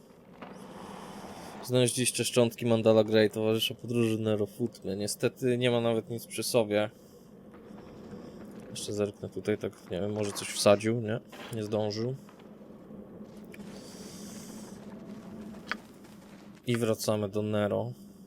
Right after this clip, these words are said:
Ja ogólnie raczej rzadko narzekam na gry, w które gram jakoś tak bardzo. Ale nawet jak narzekam, to jest takie narzekanie i tak, wiecie, bo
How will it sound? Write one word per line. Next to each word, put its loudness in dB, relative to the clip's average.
Ja -2
ogólnie 8
raczej 4
rzadko 8
narzekam 6
na 2
gry, 2
w -6
które 2
gram 2
jakoś -8
tak -6
bardzo. 4
Ale 6
nawet 6
jak 0
narzekam, 4
to 2
jest 0
takie -6
narzekanie 0
i -4
tak, -2
wiecie, 0
bo 0